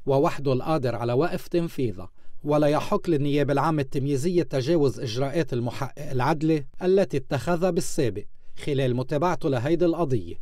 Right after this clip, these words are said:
المعطيات تشير إلى أنه مكتب الادعاء بملف تفجير المرفأ سيقدم طعنا بقرار استرداد مذكرة التوقيف الغيابية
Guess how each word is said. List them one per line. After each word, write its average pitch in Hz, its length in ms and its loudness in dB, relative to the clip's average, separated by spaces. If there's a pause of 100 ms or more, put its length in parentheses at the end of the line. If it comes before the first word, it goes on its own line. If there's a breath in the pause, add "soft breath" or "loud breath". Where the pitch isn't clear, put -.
(200)
المعطيات 147 680 2
تشير 196 320 2
إلى 139 240 0
أنه 139 160 0
مكتب 143 380 -2
الادعاء 139 600 0
بملف 127 440 -2
تفجير 131 440 -2
المرفأ 123 460 -2 (180)
سيقدم 135 760 0
طعنا 131 460 -2
بقرار 135 480 -2
استرداد 120 520 -4
مذكرة 117 680 -4
التوقيف 135 480 -4
الغيابية 139 760 0